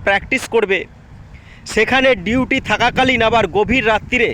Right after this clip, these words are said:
গণধর্ষণের শিকার হয়ে খুন হয়ে যাওয়ার পর আপনার বাড়িতে আপনি না থাকা অবস্থায়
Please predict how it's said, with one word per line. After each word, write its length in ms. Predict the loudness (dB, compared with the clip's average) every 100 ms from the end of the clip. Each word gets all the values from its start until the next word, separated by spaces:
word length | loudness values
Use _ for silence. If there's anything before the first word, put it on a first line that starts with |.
| -6 -16 -16 -6 0
গণধর্ষণের 760 | 2 2 2 0 0 0 -2 -2
শিকার 300 | -4 0 2 2
হয়ে 160 | 0 -2
খুন 180 | -4 -2 0
হয়ে 180 | 2 2
যাওয়ার 220 | 2 0 0
পর 200 | 0 0 -2 -12 -20 -20 -20 -20 -18 -14 -10 -2 -2
আপনার 340 | -2 0 0 2 0
বাড়িতে 320 | 0 2 2 2
আপনি 200 | 2 -2 0
না 80 | 0 0
থাকা 260 | -2 2 2 2
অবস্থায় 400 | 0 0 0